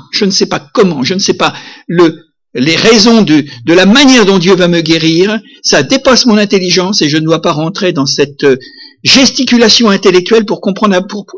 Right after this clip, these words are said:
pour comprendre et ensuite croire. C'est croire d'abord et ensuite je comprends si, si Dieu me révèle de ce qu'il faut comprendre. Mais je suis guéri.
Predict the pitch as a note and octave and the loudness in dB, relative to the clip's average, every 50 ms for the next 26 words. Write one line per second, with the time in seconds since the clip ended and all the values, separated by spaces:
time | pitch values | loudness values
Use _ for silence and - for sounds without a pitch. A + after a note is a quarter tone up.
0 | - - - A3+ - - - B3 A#3 - B3 C4 C4 A3 G#3 G#3 G#3 - A#3 G#3 | -14 -8 -6 -6 -4 -2 0 0 0 0 0 2 2 2 2 2 0 -2 -4 -4
1 | - - A#3+ B3 G#3+ D#3 A#2 A#2 - - _ _ _ _ _ - - - C4 A#3 | -4 -2 0 0 0 0 -4 -8 -12 -20 _ _ _ _ _ -8 -4 -2 -2 -2
2 | G3+ - - B3 A3+ G3 E3+ D#3 F#3 F3+ E3 G3+ A3 B3+ C4+ A#3+ G3+ - _ _ | 0 2 2 2 2 2 2 0 2 2 4 4 4 2 2 0 -2 -6 _ _
3 | _ _ _ _ _ _ _ - - G#3 E3 B2 - - _ _ _ _ _ _ | _ _ _ _ _ _ _ -4 0 0 0 0 -2 -12 _ _ _ _ _ _
4 | _ _ _ _ _ _ _ _ - C#3 D3 C#3+ C#3+ C3+ - - D3 C3+ - - | _ _ _ _ _ _ _ _ -6 -6 -4 -4 -4 -4 -4 -4 -4 -4 -4 -4
5 | A#2+ - F#3 G3+ - - D#3 - - - - - - - - C#3 B2+ G#3 A3 F#3+ | -4 -4 -4 -4 -4 -4 -6 -6 -6 -8 -6 -6 -4 -4 -4 -2 -2 0 0 0
6 | D#3 C#3+ C#3 C3 F#3 A#3 A3+ E3 D3 C3+ A#2+ - - _ _ _ - - - B2+ | 0 0 -2 -2 0 0 -2 0 0 -2 -2 -4 -8 _ _ _ -10 -6 -6 -6
7 | A#2+ - A#2 - - G#2 - - E2+ - - - _ _ _ - - - - - | -4 -4 -4 -2 -4 -4 -4 -6 -10 -10 -14 -20 _ _ _ -20 -14 -4 -2 0
8 | A3+ C4+ C4 - - C#3+ A3 - - A#3+ A3 G3+ F#3+ D#3 G2+ E2+ - | 0 0 -2 -4 -6 -4 -4 -6 -6 -6 -6 -4 -4 -6 -6 -10 -14